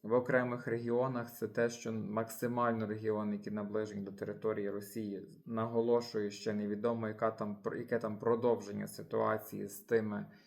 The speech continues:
їхніми атомними електростанціями, оте, що там я окремо прогноз також знімав. І от, е, карта говорить саме про контроль за повітрям. І другий момент — це вода, особливо північно,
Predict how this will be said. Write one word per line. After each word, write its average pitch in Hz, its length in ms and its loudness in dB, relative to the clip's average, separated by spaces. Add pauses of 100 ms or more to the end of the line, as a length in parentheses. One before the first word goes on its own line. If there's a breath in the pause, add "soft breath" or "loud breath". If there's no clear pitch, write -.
(200 loud breath)
їхніми 117 680 0
атомними 117 640 4
електростанціями, 120 1080 0
оте, 117 220 -2
що - 180 -8
там 110 240 -4
я 110 100 2
окремо 110 380 -2
прогноз 113 440 -4
також 113 380 -2
знімав. 117 520 -2 (1040 soft breath)
І 123 120 0
от, 120 320 6
е, 113 200 10
карта 147 340 6
говорить 120 380 4
саме 139 240 4
про 123 220 4
контроль 127 600 6
за 117 300 6
повітрям. 117 880 4 (1160 soft breath)
І 117 120 0
другий 127 340 2
момент — 147 340 0
це 123 100 4
вода, 101 440 0 (100)
особливо 117 560 -2
північно, 120 1000 -6